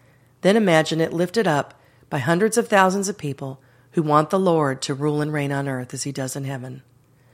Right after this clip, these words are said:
Join me in praying sincerely, consistently, and with our whole heart for our government, whether we agree or disagree with their public policy,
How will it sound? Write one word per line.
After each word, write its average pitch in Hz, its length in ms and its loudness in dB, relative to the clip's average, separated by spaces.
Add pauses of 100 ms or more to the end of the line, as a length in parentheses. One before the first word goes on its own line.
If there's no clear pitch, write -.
(340)
Join 226 320 4
me 240 140 2
in 240 100 0
praying 147 460 0
sincerely, 160 760 0 (380)
consistently, 139 880 -2 (320)
and 147 140 -6
with 143 180 -4
our 127 140 -2
whole 170 260 2
heart 151 400 -2 (260)
for 156 200 0
our 165 140 2
government, 139 500 -4 (480)
whether 170 260 4
we 156 140 4
agree 165 340 2
or 220 80 2
disagree 156 640 -2 (320)
with 160 120 -4
their 143 100 2
public 156 400 0
policy, 156 600 -6